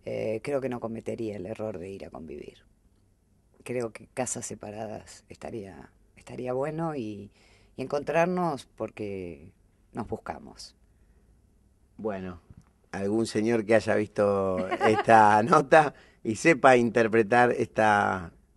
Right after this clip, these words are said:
Speaker 2: inmejorable oportunidad de amor, este, con ustedes, María Valenzuela.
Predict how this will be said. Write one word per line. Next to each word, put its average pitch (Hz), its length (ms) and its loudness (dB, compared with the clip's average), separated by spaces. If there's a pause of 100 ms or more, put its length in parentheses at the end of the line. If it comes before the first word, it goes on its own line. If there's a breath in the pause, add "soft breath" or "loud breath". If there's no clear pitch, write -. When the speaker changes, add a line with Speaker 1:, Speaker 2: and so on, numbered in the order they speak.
(160)
Speaker 2:
inmejorable 143 1120 4
oportunidad 95 920 -2 (560 soft breath)
de 98 140 -2
amor, 110 420 -2 (180)
este, 80 840 -10 (380)
con 101 180 -2
ustedes, 101 680 -4
María 92 300 -6
Valenzuela. 80 540 -14